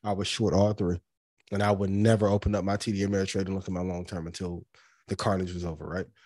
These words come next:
Um, but yield curve inverting, interest rates, um, and then once again, I'm keeping my eyes peeled to see when China will boom.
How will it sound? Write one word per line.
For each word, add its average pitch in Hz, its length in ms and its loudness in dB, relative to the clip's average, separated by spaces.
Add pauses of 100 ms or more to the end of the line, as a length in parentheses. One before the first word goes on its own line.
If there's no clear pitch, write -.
(420)
Um, 101 460 2 (680)
but 110 260 6
yield 135 300 8
curve 151 220 6
inverting, 127 440 4 (520)
interest 123 340 0
rates, 123 420 4 (760)
um, 104 260 2
and 107 120 4
then 110 260 6 (100)
once 113 280 0
again, 110 220 4
I'm 101 120 2
keeping 120 280 -4
my 107 120 2
eyes 104 400 2
peeled 110 340 -2
to 101 100 -8
see 104 400 -2 (100)
when 101 140 -2
China 110 400 0
will 104 140 0
boom. 104 420 0